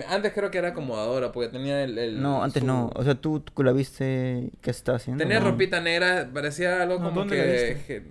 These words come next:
Speaker 1: je-, je-, supervisora. En el
Speaker 2: Ah,
Speaker 1: Prime,
Speaker 2: supervisor.
Speaker 1: pues.
Speaker 3: Ah, en el
Speaker 1: En el
Speaker 3: Prime.
Speaker 1: Prime de Celaya, sí.
Speaker 3: Ah, tiene sentido. Ok.
Speaker 1: Claro.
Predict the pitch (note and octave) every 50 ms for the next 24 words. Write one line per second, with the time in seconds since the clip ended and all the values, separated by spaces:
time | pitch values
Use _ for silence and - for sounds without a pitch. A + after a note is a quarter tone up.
0 | C#3 - - C#3 B2+ C3+ - C3+ C3+ C3 B2 A#2+ A#2+ - D3 D3 D3+ D3+ D3 -
1 | D3+ E3+ F3+ F#3 G3 - C4 - C3+ B2 A2+ B2 A#2+ A#2 - C3 A#2+ - - -
2 | F#3 G#3 G#3+ G3 E3 D3+ D#3 D#3+ - D3 D3+ D#3 D#3 E3 E3 E3 F3 E3 D#3+ C#3
3 | B2+ B2+ B2+ B2+ A#2 A#2 B2 B2+ C3+ B2+ C3 C3+ F3 F#3 F#3 F3+ F3 E3+ D3+ D3
4 | D#3+ D3+ D3 D#3 D3 D3 C#3+ C#3 C3+ - - - - - - - - - D3+ D3
5 | - - - - - - - - - - C2 C2